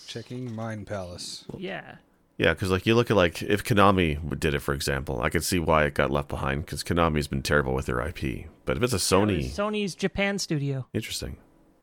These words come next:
Speaker 2: But, uh, I will say, one of the biggest reasons I bought this thing was because of Intelligent Cube.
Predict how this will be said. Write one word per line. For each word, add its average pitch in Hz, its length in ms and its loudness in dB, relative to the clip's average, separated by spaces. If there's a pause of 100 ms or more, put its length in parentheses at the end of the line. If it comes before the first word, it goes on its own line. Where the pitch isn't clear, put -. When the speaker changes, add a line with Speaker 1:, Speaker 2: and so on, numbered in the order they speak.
(260)
Speaker 2:
But, 156 320 -8
uh, 151 280 -4
I 190 100 4
will 208 240 4
say, 175 540 -2 (100)
one 170 340 2
of 254 100 0
the 214 80 2
biggest 185 440 0
reasons 185 600 -4
I 156 100 -2
bought 151 300 -8
this 185 180 -4
thing 214 380 -8 (320)
was 160 180 -2
because 165 320 -2
of 151 80 -4
Intelligent 147 600 -10
Cube. - 280 -20